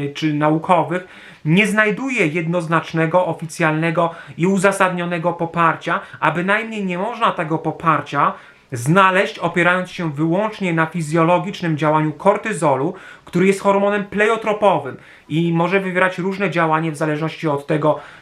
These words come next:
czy wydzielany jest w rytmie dobowym, czy wydzielany jest na przykład w stężeniach trzykrotnie większych, jak w chorobie Cushinga, gdzie mamy nawet pięćdziesiąt, sześćdziesiąt mikrogramów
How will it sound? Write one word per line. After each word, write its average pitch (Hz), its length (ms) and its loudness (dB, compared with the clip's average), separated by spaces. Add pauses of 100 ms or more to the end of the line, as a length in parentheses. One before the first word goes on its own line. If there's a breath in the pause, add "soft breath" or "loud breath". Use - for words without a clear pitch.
czy 151 280 6
wydzielany 160 420 0
jest 165 180 -2
w 151 40 -2
rytmie 196 280 0
dobowym, 180 480 2
czy 170 140 -6
wydzielany 165 400 0
jest 190 220 -2
na 180 100 2
przykład - 340 -2
w - 100 -20
stężeniach 170 520 0
trzykrotnie 185 640 0
większych, 202 460 -4
jak 127 140 -8
w - 40 -20
chorobie 151 320 0
Cushinga, 175 480 0
gdzie 135 140 -4
mamy 147 200 2
nawet 160 280 0
pięćdziesiąt, 175 340 -4
sześćdziesiąt 196 400 -2
mikrogramów 139 520 0